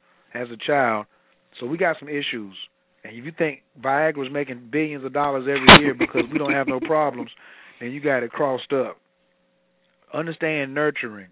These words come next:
Speaker 1: Understand orgasms. Understand relationships. Understand self-love. And understand money as well. Go to the sexy workshop dot com.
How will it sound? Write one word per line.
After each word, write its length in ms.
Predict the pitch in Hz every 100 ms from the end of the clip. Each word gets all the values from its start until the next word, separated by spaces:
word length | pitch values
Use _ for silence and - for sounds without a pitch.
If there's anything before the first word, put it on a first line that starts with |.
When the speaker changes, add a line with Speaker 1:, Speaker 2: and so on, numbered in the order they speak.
| _ -
Speaker 1:
Understand 560 | 139 151 - 156 147 135
orgasms. 600 | 151 143 135 120 107 98 -
Understand 520 | 147 151 143 151 143 127
relationships. 760 | 131 147 147 123 139 110 - -
Understand 560 | 143 151 - 151 147 131 - - - -
self-love. 720 | 160 151 139 139 147 131 101 90 - _ _
And 80 | -
understand 560 | - 180 185 190 190 185
money 420 | 185 220 220 190
as 100 | 185 185
well. 440 | 220 214 117 95 _ _ _ _ _
Go 180 | 120 156
to 180 | - 170
the 180 | 139 120 -
sexy 440 | 170 175 - 190 180
workshop 760 | 160 170 147 - 147 143 -
dot 280 | 143 143 - -
com. 440 | 165 147 110